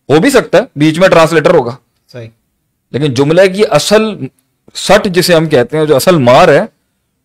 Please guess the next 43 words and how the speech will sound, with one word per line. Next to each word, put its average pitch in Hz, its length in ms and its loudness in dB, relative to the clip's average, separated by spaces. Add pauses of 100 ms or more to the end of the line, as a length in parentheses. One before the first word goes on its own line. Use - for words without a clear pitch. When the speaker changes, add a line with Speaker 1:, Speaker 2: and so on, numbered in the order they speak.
(220)
Speaker 1:
वो 131 140 -2
तो 180 120 0
वही 156 260 4
होगा 185 220 4
ना 262 100 2
कि 240 120 0
जिसमें 160 340 -2
वो 190 140 2
समझता 185 420 0
है 226 40 4
उसको 202 160 -2
समझाया 107 320 -2
जाए। - 160 -12 (520)
Speaker 2:
इकबाल 135 460 -8
को 147 220 -12
उर्दू 131 240 -10
में 160 100 -6
समझा 143 320 -6
जाएगा 127 360 -4
और 135 120 0
शेक्सपियर 113 480 -14
को 110 60 -14
इंग्लिश 110 300 -16
में 120 80 -14
समझाएगा, 107 380 -14
तो 104 80 -16
वही 131 200 -10
उसका 143 180 -14
कमाल 104 320 -14
है। 98 140 -20
Speaker 1:
हाँ, 101 240 -4
आप 127 60 0
शेक्सपियर 156 440 0
अरबी 165 260 2
में 196 160 0
पढ़ाएं 175 220 4
और 180 100 4
इकबाल 156 440 2
इंग्लिश 170 280 -2
में 185 120 0
पढ़ाएं, 175 240 2
तो 185 100 4
वो 180 160 2